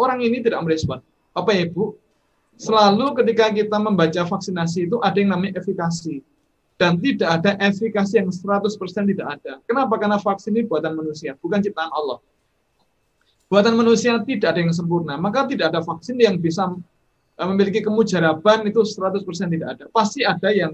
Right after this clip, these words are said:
kemudian orang tidak, tidak, eh, bereaksi ketika divaksin, pasti ada. Nah, barangkali orang ini termasuk yang kelompok kecil ini, kecil. Yang keempat, barangkali yang masuk adalah virus strain baru.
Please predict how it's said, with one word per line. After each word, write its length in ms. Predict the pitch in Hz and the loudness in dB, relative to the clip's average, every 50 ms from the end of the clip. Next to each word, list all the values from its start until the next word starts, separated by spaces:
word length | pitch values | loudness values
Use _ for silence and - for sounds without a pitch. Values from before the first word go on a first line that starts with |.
| 156 - - | -8 -10 -6
kemudian 400 | 175 170 165 165 180 185 190 175 | -4 -4 -2 0 0 0 0 0
orang 320 | 160 160 180 196 202 196 196 _ _ _ _ | -2 -2 0 -2 -2 -4 -6 _ _ _ _
tidak, 320 | 160 160 165 147 139 - - _ | -6 -2 -2 -2 -4 -4 -10 _
tidak, 480 | _ 185 170 170 165 147 135 117 - _ _ _ _ _ _ | _ -8 -4 -2 -2 -4 -4 -6 -10 _ _ _ _ _ _
eh, 320 | 143 151 147 143 143 143 - _ _ _ _ | -4 -4 -2 -2 -6 -8 -10 _ _ _ _
bereaksi 480 | 175 175 190 196 190 - - 240 226 | -2 0 0 0 -2 -4 -2 -2 -2
ketika 320 | - 185 165 175 170 180 170 | 0 -2 -4 -4 -6 -4 -6
divaksin, 400 | 160 165 147 139 - _ 147 - | -6 -8 -8 -10 -10 _ -16 -10
pasti 320 | - - 170 170 220 165 | -8 -8 -6 -4 -4 -4
ada. 240 | 160 160 - 151 127 - _ _ _ _ _ | -4 -6 -6 -12 -16 -16 _ _ _ _ _
Nah, 80 | 185 196 | -2 0
barangkali 560 | 170 190 180 175 175 170 160 147 151 190 - | 2 4 2 2 2 0 0 0 2 2 2
orang 320 | 185 190 185 180 170 160 147 | 2 2 0 0 -2 -2 -2
ini 160 | 156 202 226 | -2 -2 -2
termasuk 400 | 220 202 180 175 170 - - 170 | -2 -2 -4 -2 -4 -4 -4 -4
yang 80 | 165 | -6
kelompok 400 | 156 170 175 165 170 175 - - | -4 -4 -2 -2 -2 -2 -4 -6
kecil 320 | - 208 202 - 254 240 240 | -10 -12 -12 -10 -10 -8 -6
ini, 240 | 220 196 170 170 170 | -6 -4 -6 -6 -8
kecil. 320 | - - - - - - _ - - _ _ _ _ _ _ _ _ _ _ _ _ _ _ - | -10 -10 -12 -12 -12 -12 _ -18 -18 _ _ _ _ _ _ _ _ _ _ _ _ _ _ 0
Yang 220 | 190 202 202 220 | 2 4 4 4
keempat, 420 | 214 196 175 180 226 262 254 - | 2 2 4 4 2 2 2 2
barangkali 960 | - 190 180 180 180 180 175 156 143 139 143 202 233 233 202 156 160 - _ _ | 2 4 4 4 2 2 2 0 0 2 2 4 4 4 4 2 -2 -10 _ _
yang 160 | 160 170 160 | -4 -4 -2
masuk 320 | 156 156 170 165 226 196 | -2 -2 0 0 0 0
adalah 160 | 170 180 170 170 170 | 2 2 0 0 0
virus 400 | 170 202 208 233 233 - - - | 0 0 2 2 0 -2 -4 -6
strain 240 | - 202 196 196 175 | -4 0 0 0 0
baru. 400 | 165 147 143 160 147 143 135 | 0 -4 -6 -6 -6 -6 -6